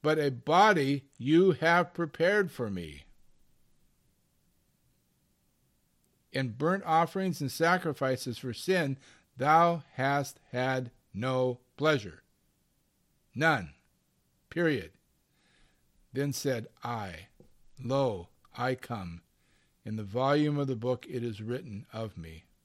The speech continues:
to do thy will, O God." What was that will?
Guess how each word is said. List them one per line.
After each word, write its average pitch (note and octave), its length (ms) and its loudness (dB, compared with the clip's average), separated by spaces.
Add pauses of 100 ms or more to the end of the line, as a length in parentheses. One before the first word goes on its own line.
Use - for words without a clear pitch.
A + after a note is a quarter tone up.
(1120)
to G2+ 140 -10
do A#2 520 -6 (300)
thy G2 460 -12 (260)
will, G2 520 -8 (280)
O E2 140 -16
God." - 480 -20 (2250)
What C#3 180 -4
was B2+ 200 -6
that A#2+ 300 -6
will? G2+ 300 -18